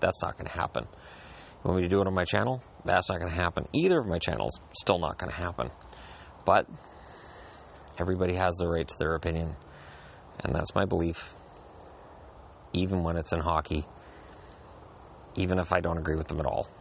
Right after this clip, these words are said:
There are times where I'll see comments on my channel, and I'm like,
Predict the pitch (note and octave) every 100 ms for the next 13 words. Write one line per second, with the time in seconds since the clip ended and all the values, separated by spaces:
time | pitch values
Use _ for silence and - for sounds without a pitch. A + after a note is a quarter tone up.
0 | - - - F2 F#2 G#2+ G#2 F#2+ F#2 F2+
1 | E2+ F#2+ F#2 F2+ F2+ F2+ F2 F2 E2+ E2
2 | F2 F2 E2+ - F2 F2 F2 E2 -